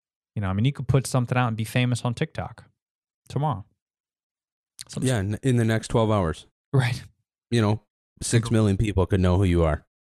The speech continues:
Speaker 1: Insane.
Speaker 2: That's
Speaker 1: So, so if you have
Speaker 2: it
Speaker 1: something to say that's gonna help people, um, man, it's just, it's, it's so beautiful. It's such a powerful time that you could spread that, uh,
Speaker 2: Yeah.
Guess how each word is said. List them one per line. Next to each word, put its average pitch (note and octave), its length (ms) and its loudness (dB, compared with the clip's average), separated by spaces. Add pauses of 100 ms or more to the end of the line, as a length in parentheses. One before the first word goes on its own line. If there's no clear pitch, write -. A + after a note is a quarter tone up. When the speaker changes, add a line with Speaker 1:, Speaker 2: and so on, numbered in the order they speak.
(320)
Speaker 1:
Insane. B2 500 2 (680)
Speaker 2:
That's G#2 240 2
Speaker 1:
So, A#2+ 220 -4 (360)
so D3 180 2
if C3 100 0
you G#3 100 2
have G#3 120 2
Speaker 2:
it - 40 6
Speaker 1:
something B2+ 380 0
to F#2 100 -8
say C#3 460 -2
that's F2+ 180 -10
gonna F#2+ 160 -4
help A2+ 260 -4
people, F2 500 -14 (520)
um, F#2 540 -2
man, C#3 300 0
it's F#2 140 -10
just, A2 220 -4
it's, - 280 -8 (120)
it's - 160 -10
so B2 140 0
beautiful. A2 440 -2
It's F#2+ 100 -10
such A#2+ 180 -4
a F2+ 40 -8
powerful G#2+ 500 -6
time A#2 360 -4 (600)
that - 200 -8
you A2+ 60 -6
could F#2 160 -8
spread F#2+ 300 -4
that, F#2 340 -6
uh, F#2 320 -6 (460)
Speaker 2:
Yeah. F#2+ 180 -2